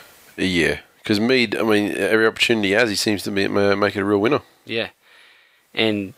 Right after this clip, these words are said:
Speaker 2: you know, you gotta reward the guy for good form.
Speaker 1: Exactly. You know, you don't card his plan.
Speaker 2: <laughs>
Speaker 1: Dashing Dan one, Greg Bird's flatmate must have glassed him.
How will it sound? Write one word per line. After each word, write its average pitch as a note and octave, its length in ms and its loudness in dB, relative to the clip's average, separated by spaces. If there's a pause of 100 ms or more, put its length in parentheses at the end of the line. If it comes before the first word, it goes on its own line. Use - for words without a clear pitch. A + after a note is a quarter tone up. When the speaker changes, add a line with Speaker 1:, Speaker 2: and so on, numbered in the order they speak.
(280)
Speaker 2:
you G2+ 120 -4
know, F2+ 60 -8
you G#2 80 -8
gotta A#2+ 220 0
reward F#2+ 420 -4
the A2 60 -6
guy G2+ 180 4
for - 140 -2
good G2 220 -10
form. A2 360 -4 (460)
Speaker 1:
Exactly. E2+ 520 -4 (720)
You G2 80 -8
know, F#2 80 -4
you F2 100 -6
don't F#2 220 -4
card F#2+ 220 2
his - 80 -6
plan. G2 300 0 (560)
Speaker 2:
<laughs> - 500 -10
Speaker 1:
Dashing A#2 320 2
Dan G#2+ 260 4
one, A2 480 2
Greg A#2+ 260 2
Bird's A#2 260 2
flatmate A2+ 480 0
must A2 200 0
have G#2+ 80 -4
glassed G#2 340 2
him. F2 140 0